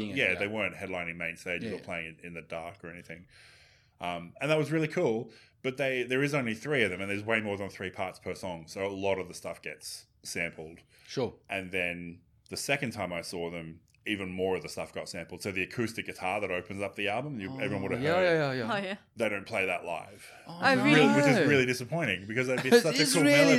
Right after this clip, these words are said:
Speaker 1: disappointing.
Speaker 2: But that, like, it's such a small part of everything that comes later. So when Huey's singing it, he's playing the electric guitar as well.
Speaker 1: Yeah.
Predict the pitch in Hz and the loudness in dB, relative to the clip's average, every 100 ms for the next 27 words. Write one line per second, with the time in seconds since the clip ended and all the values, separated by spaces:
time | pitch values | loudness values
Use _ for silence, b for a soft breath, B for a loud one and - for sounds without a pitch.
0 | 208 202 156 107 87 - _ 123 117 117 | 6 4 4 0 -4 -12 _ 2 2 -2
1 | _ _ _ 117 117 113 113 104 - - | _ _ _ -6 0 0 2 0 0 -10
2 | _ 113 113 - 117 113 - 120 110 107 | _ -8 -4 0 0 0 -4 -2 -4 -2
3 | 113 104 98 101 101 98 95 - 95 92 | 0 0 -4 -6 -6 -6 -10 -10 -10 -6
4 | 98 101 87 - 98 101 95 98 101 95 | -2 -2 -2 -4 -4 -2 -4 -4 -4 -4
5 | - 117 104 82 85 107 95 104 92 90 | -4 -4 -4 -6 -8 -10 -10 -6 -6 -4
6 | 87 95 95 - 80 85 82 85 92 87 | -4 -4 -6 -12 -12 -8 -8 -8 -8 -8
7 | - 98 - 117 | -10 -14 -8 -8